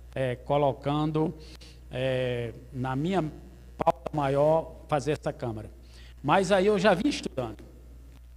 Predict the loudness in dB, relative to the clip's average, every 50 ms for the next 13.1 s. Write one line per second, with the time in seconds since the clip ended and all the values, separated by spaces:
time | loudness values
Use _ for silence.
0 | -14 -10 -8 -2 2 2 2 4 4 2 4 4 2 0 0 -2 -2 -4 -4 -2
1 | 0 0 0 0 -2 -6 -12 -16 -18 -20 -20 -20 -20 -20 -20 -20 -20 -20 -20 -20
2 | -20 -20 -20 -20 -14 -12 -10 -10 -8 -8 -10 -10 -8 -8 -8 -8 -4 -2 0 2
3 | 2 2 0 -2 -6 -6 -4 -4 -4 -2 -2 -2 -4 -4 -6 -12 -16 -18 -20 -20
4 | -12 -4 0 0 0 2 2 0 0 0 0 2 2 2 2 2 0 0 -2 -2
5 | 0 0 2 2 0 0 2 2 2 4 4 2 2 0 0 0 0 0 0 -2
6 | -2 0 0 0 0 2 0 2 2 2 2 2 0 -4 -8 -14 -20 -20 -20 -20
7 | -20 -20 -20 -20 -20 -20 -18 -18 -18 -18 -18 -20 -12 -10 -8 -6 -4 -4 -2 0
8 | 0 0 0 -2 -4 -4 -2 -4 -4 -2 -2 -4 -2 0 0 0 0 -2 -4 -8
9 | -8 -8 -8 -8 -8 -6 -6 -8 -8 -10 -12 -16 -20 -20 -20 -20 -20 -20 -10 -4
10 | 0 2 2 2 2 0 -4 -6 -8 -12 -12 -6 -4 -4 -2 -2 -4 -2 -2 -2
11 | -2 -2 -2 -2 0 0 -2 -4 -4 -6 -6 -6 -8 -8 -8 -10 -14 -18 -20 -20
12 | -20 -20 -20 -20 -20 -20 -20 -20 -20 -20 -18 -16 -16 -16 -8 -4 -2 -2 -2 -2
13 | -4